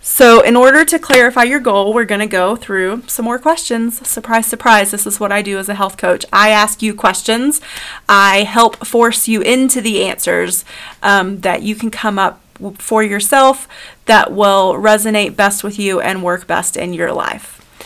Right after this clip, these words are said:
So what goal would you like to achieve?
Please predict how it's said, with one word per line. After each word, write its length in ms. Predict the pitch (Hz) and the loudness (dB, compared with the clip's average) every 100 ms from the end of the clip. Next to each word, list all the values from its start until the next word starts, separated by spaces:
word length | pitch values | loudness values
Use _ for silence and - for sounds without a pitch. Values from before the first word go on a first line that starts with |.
| - - | -20 -14
So 360 | - - 220 170 | -6 2 4 4
what 420 | 214 247 277 233 | 4 4 4 2
goal 460 | 254 233 208 226 233 | 4 6 6 4 2
would 180 | 220 | 0
you 160 | 208 220 | 0 0
like 240 | 208 190 - | 2 0 -2
to 200 | 220 202 | -4 -4
achieve? 680 | 202 - - - 226 - | -4 -4 -6 -8 -10 -16